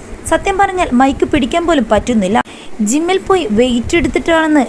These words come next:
എല്ലാവരും കളിയാക്കാറുണ്ട്. എന്നാൽ നിലവിൽ തനിക്ക് ഉണ്ടായ അവസ്ഥ ജിമ്മിൽ വെച്ച് പറ്റിയതല്ലെന്നും റിമി ടോമി പറയുന്നു. ആരോഗ്യമുണ്ടെന്ന് കുറച്ച് അഹങ്കാരമുണ്ടായിരുന്നു. വീട്ടിൽ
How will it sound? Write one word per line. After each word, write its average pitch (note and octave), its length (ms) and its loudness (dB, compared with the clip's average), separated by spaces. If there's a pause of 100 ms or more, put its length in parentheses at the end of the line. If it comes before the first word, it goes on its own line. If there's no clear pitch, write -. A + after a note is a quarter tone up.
(100)
എല്ലാവരും B3+ 480 2
കളിയാക്കാറുണ്ട്. A3+ 680 2 (200)
എന്നാൽ A#3 200 6 (100)
നിലവിൽ A3 360 2
തനിക്ക് B3 320 2 (420)
ഉണ്ടായ C4 220 4 (120)
അവസ്ഥ B3 340 2 (140)
ജിമ്മിൽ A3+ 340 4
വെച്ച് C4+ 200 -2 (120)
പറ്റിയതല്ലെന്നും A#3+ 760 2
റിമി G#3+ 220 2
ടോമി F#3+ 280 0
പറയുന്നു. F#3 340 2 (560)
ആരോഗ്യമുണ്ടെന്ന് F4 600 0 (120)
കുറച്ച് C#4 280 0 (140)
അഹങ്കാരമുണ്ടായിരുന്നു. G#3+ 880 2 (380)
വീട്ടിൽ A#3 260 0